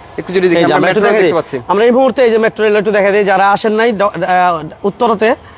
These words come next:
Speaker 2: উত্তরা দিয়াবাড়িতে যারা আসেন নাই, এই যে, এই যে মেট্রো রেলটা আমি দেখাই দিচ্ছি। এই মেট্রো রেল।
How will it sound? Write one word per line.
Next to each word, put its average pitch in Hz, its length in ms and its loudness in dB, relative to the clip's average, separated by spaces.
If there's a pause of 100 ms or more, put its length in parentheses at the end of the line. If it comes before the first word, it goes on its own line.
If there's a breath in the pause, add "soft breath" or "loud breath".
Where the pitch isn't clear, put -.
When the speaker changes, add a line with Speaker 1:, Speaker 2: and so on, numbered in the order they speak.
(160 loud breath)
Speaker 2:
উত্তরা 233 220 0
দিয়াবাড়িতে 240 520 2
যারা 214 200 2
আসেন 208 200 -2
নাই, 233 140 0
এই 208 60 2
যে, 165 180 0
এই 180 140 0
যে 175 80 0
মেট্রো 175 240 -4
রেলটা 175 220 0
আমি 170 120 -2
দেখাই 160 280 -2
দিচ্ছি। 175 300 -4 (1400)
এই 151 260 2
মেট্রো 143 260 -4
রেল। 156 120 0